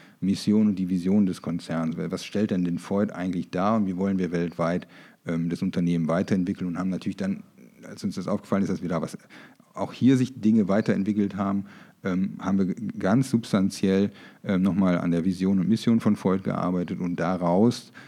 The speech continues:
dann, ähm, die Weiterentwicklung der Botschaftenwelt und des Corporate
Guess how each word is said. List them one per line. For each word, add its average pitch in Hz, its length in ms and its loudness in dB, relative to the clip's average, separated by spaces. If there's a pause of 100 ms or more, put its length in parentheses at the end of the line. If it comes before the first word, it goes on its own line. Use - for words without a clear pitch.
(180)
dann, 104 500 2
ähm, 92 240 0
die 87 160 -2
Weiterentwicklung 90 800 0
der 82 100 0
Botschaftenwelt 87 760 -2
und 85 100 -2
des 85 120 -8
Corporate 85 400 -4